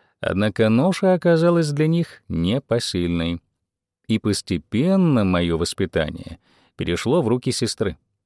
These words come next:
Именно она собирала мне завтраки в школу и провожала до автобуса. Готовила по выходным суп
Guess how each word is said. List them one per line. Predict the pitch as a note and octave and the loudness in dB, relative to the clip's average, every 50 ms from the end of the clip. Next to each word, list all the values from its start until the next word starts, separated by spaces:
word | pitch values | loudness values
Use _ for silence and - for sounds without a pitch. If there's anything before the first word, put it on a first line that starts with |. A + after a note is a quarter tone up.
| _ _ _ _ _ _ _ _ _ _ - | _ _ _ _ _ _ _ _ _ _ -2
Именно | F#2+ F#2+ G2+ G2+ A#2 B2+ C#3+ C3+ | 0 2 4 4 4 4 4 2
она | A2 F#2+ F2 F2 F2 F2+ | 2 2 0 0 0 -2
собирала | - - F#2+ E2 D#2+ D#2+ F2 F2 F2 F2 | -2 -4 -2 -2 0 2 2 2 2 2
мне | F2 E2+ E2 D#2 | 0 0 -2 -2
завтраки | D2 F2 G2+ A2+ - - A#2+ A2 - B2+ | 0 0 0 0 0 -2 -4 -2 -2 -2
в | A2+ - | -4 -4
школу | - - - - F2 E2+ E2+ E2+ E2+ F2+ - _ _ _ _ _ - | -6 -8 -4 -2 0 0 0 0 0 -2 -4 _ _ _ _ _ -4
и | - B2 | -4 -2
провожала | - - B2+ G#2 F#2 E2+ F2 F#2+ G#2 G#2+ | 0 0 2 2 2 2 2 2 2 2
до | F#2 F#2 F2 | 2 2 0
автобуса. | F2 - - E2+ D#2+ D2+ D2 D2+ - - - E2 - _ _ _ _ _ _ _ _ _ _ _ | 0 -2 -2 -4 -2 -2 -4 -6 -8 -8 -10 -12 -14 _ _ _ _ _ _ _ _ _ _ _
Готовила | - F2+ F2 F#2+ F#2+ - - G#2 G#2+ G#2+ A2 A2 A2 G#2+ | -6 -2 0 0 0 2 2 2 2 4 2 2 2 2
по | - G#2 G#2 | 2 0 0
выходным | G2+ G2+ - A2 G2+ F#2+ F#2+ G#2+ G#2+ G#2 G2+ | 0 0 0 0 0 2 0 0 0 0 0
суп | - - - A2+ F#2+ - | -2 -2 -2 -2 -4 -4